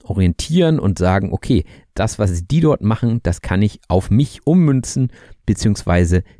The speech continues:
das, was die machen, ist übertragbar auf mein Leben. Übertragbar heißt auf eine andere Situation oder Person anwendbar. Also wenn ich etwas lerne von einer Person, versuche ich es immer übertragbar zu machen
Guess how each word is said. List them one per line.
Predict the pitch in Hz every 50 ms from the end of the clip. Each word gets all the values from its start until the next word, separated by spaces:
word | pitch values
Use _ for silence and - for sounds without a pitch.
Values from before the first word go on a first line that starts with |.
| _ -
das, | 95 - -
was | 107 98 -
die | - 110
machen, | 107 107 98 - 110 101
ist | - 113 - - -
übertragbar | 120 110 110 - - - - 98 98 117 - - - - 104 110 - -
auf | - 82 82 - -
mein | 170 175 143 120 123 113
Leben. | 113 123 104 78 69 - - - - _ _ _ - - - - - - -
Übertragbar | - 127 139 139 - - 131 139 - - - 127 123
heißt | 104 101 101 107 - - - -
auf | - 92 - -
eine | - 92 90 -
andere | - 139 151 156 123 127 98
Situation | 98 - - 104 92 85 - - - - 98 95 110 110 - -
oder | - 85 92 92
Person | - - - 87 85 87 82 82 92 113 123 - _ -
anwendbar. | - 110 117 110 101 87 80 78 - _ - - - - - - - - _ _ _ _
Also | - 104 98 80 78
wenn | 104 110
ich | 95 -
etwas | - 87 - 80 73 - - -
lerne | - 95 92 107 127 139 151 151 139
von | - - - -
einer | - 107 104
Person, | - - 82 80 80 87 90 90 87
versuche | - 92 82 80 107 - - 113
ich | - - 92 - -
es | - - - -
immer | - 143 143 139 135 135 - - - _ _ _ _ -
übertragbar | 101 98 98 90 - - 90 90 87 87 92 107 - - - 92 87 87 -
zu | - - 90
machen | 85 85 80 - - 82 82